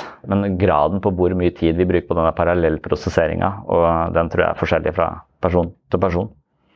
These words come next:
Og jeg sy-, jeg synes det der eksempelet, jeg husker ikke om det var i denne podcasten, men vi har snakket om flere ganger før, det er hun der Sally A D fra den der, eh, New Scientist, eller hva hun der, eh,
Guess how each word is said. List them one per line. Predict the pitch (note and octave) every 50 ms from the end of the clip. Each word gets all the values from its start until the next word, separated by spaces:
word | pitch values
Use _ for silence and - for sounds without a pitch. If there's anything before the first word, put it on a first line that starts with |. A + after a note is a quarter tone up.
| _ _ _ _ _ _ _ _ _ _ _ _ _ _ _ _ _ _ _ _ _ _ _ _ _ _ _ _ _ _ _ _ _ _ _ _ _ _ _ _ _ _ _
Og | - -
jeg | G2+ G#2 A2
sy-, | -
jeg | - A2+ A2+ -
synes | - C3+ D3 D3+ -
det | B2+
der | A2+ G#2 A2
eksempelet, | G#2 - A2 F#2 D#2 - - A2 G#2+
jeg | A2 G#2+
husker | F#2+ - -
ikke | F#2+ G#2+
om | G#2
det | G2
var | G2 G2+
i | G2
denne | G2 F2 D#2+ -
podcasten, | F2 F2+ - F2+ E2+ -
men | G#2 G2
vi | G2+
har | G2+ G2+
snakket | - G2 - - G2+
om | F#2 F2+
flere | F2+ F#2
ganger | F2+ F2 F2+ E2+ -
før, | - G2+ G2+
det | G#2 G2+
er | F#2+
hun | F#2+ F#2
der | F2 E2 E2+ E2
Sally | - - F#2+ F2 E2 E2+ E2+ F2 E2
A | E2 E2+ D#2+
D | D#2+ E2 F2 F#2 -
fra | F#2+ F2+
den | E2+ E2
der, | D#2+ D#2 E2 E2
eh, | E2 E2 E2 E2 E2 E2 E2+ E2
New | D#2+ E2+
Scientist, | E2+ - - D#2+ D#2 D#2+ - F2+ F2 - - -
eller | F2 E2+
hva | E2+ E2+ F2 F#2
hun | F#2 F2
der, | D#2+ D#2 D#2 D#2 D#2
eh, | D#2+ D#2+ -